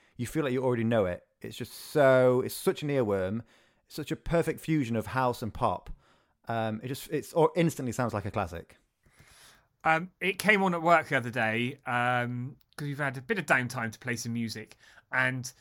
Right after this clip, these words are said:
Speaker 2: someone put it on the speaker, and literally everybody was, like, really up and having it. Uh,
Speaker 1: Yeah.
Speaker 2: I have to say as well, M N E K, a big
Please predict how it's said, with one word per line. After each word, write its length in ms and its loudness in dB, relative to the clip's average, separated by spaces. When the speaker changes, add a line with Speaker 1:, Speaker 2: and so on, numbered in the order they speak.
Speaker 2:
someone 300 0
put 160 0
it 80 -2
on 180 2
the 60 -4
speaker, 640 -2
and 160 -2
literally 480 -4
everybody 1040 0
was, 260 -6
like, 480 0
really 460 0
up 300 0
and 120 -4
having 360 0
it. 420 -8
Uh, 40 10
Speaker 1:
Yeah. 140 12
Speaker 2:
I 40 6
have 160 8
to 100 -2
say 200 8
as 100 2
well, 260 8
M 140 4
N 80 4
E 100 4
K, 380 6
a 160 -10
big 500 6